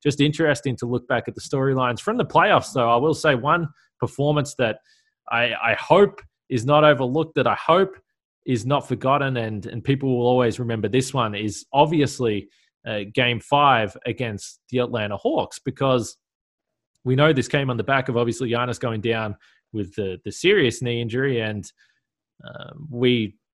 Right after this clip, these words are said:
didn't know whether he was going to play again this season, or, sorry, last season in the playoffs, this season upcoming in twenty twenty-two.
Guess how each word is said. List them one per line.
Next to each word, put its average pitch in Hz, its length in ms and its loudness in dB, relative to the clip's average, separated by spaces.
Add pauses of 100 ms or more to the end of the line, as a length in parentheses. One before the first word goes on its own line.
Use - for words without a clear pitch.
(120)
didn't 101 180 -8
know 104 220 -6
whether 104 180 -4
he 101 160 -12
was 90 140 -14
going 85 220 -14
to 87 60 -16
play 107 360 -10
again 107 420 -8 (100)
this 104 200 -8
season, 196 560 -4
or, 110 240 -8
sorry, 90 260 -12
last 127 260 -4
season 139 220 -2
in 123 60 -4
the 113 80 -6
playoffs, 170 440 -2
this 135 220 -4
season 117 300 -2
upcoming 135 460 -4
in 120 100 -4
twenty 120 260 -6
twenty-two. 131 640 -4